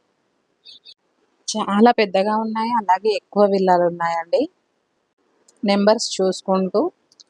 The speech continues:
మేమున్న, అంటే మేము తీసుకున్న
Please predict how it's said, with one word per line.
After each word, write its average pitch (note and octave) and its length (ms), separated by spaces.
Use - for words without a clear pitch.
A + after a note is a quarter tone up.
మేమున్న, F#3+ 480
అంటే G3 200
మేము F#3+ 240
తీసుకున్న F#3+ 420